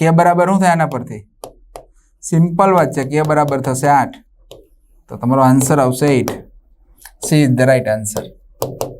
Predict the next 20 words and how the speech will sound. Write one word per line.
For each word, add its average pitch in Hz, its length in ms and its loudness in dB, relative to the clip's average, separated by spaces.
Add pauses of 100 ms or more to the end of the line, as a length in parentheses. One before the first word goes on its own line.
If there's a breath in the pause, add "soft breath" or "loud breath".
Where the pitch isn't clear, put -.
(640 soft breath)
ક્લિયર 190 320 4
વિદ્યાર્થી 196 380 2
મિત્રો? 196 340 2
તો 196 140 -2
જવાબ 151 360 2
આવશે 151 240 0
આઠ. 175 220 0 (960)
ચાલો 113 180 -2
આગળ 156 220 2
વધીએ. 185 320 2
નેક્સ્ટ, 185 400 -4 (420 loud breath)
બેટરી 190 420 2
સાથે 233 280 2
જોડેલ 202 340 2
એક 220 140 -4
કેપેસિટરનો 196 880 -4 (680 soft breath)
વીજભાર, 180 640 2
વિદ્યુત 165 340 0
સ્થિતિમાનનો 180 520 -2
તફાવત 175 680 -2